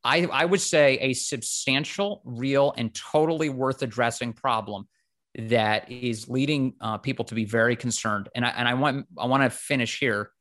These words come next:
which is on the problems for the actual migrants who are crossing from Central America. The barbaric conditions in which they find themselves in that journey, um, continue. They're unrelenting because they're being handled in many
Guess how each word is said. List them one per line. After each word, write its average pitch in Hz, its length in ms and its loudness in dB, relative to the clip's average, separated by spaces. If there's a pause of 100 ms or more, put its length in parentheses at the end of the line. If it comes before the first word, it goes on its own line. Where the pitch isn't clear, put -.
which 120 180 -2
is 117 120 -2
on 117 220 2
the 107 80 0
problems 135 460 2
for 131 120 -4
the 117 140 0
actual 113 440 -2
migrants 113 520 -2
who 110 100 -8
are 104 80 -6
crossing 98 600 -4
from 113 180 -2
Central 107 340 -2
America. 107 520 0 (760)
The 123 580 2 (560)
barbaric 139 580 4
conditions 113 800 -2
in 120 160 -2
which 113 220 0
they 110 140 0
find 175 320 2
themselves 104 640 -4
in 139 220 4
that 107 260 0
journey, 117 560 0 (560)
um, 104 580 0 (220)
continue. 120 680 -2
They're 113 160 0
unrelenting 113 800 -2
because 113 240 -4
they're 113 80 0
being 113 220 2
handled 117 500 2
in 117 80 -2
many 110 340 -2